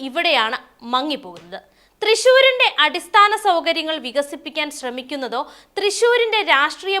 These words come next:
ഭൂപടം പുനർരചിക്കുന്നതാണോ എന്ന ഉത്തരം മാത്രം സുരേഷ് ഗോപി ഇനി പറഞ്ഞാൽ മതി. കലുങ്ക്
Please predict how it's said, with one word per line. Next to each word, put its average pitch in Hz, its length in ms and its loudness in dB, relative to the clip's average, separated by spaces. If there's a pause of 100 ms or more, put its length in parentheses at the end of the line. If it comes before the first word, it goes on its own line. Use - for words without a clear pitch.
ഭൂപടം 311 420 -2 (300)
പുനർരചിക്കുന്നതാണോ 330 1080 0 (200)
എന്ന 277 160 -6 (240)
ഉത്തരം 339 340 2 (100)
മാത്രം 311 400 2 (140)
സുരേഷ് 269 420 -8
ഗോപി 220 260 -8
ഇനി 233 200 -10
പറഞ്ഞാൽ 185 400 -12
മതി. - 160 -20 (380)
കലുങ്ക് 466 340 6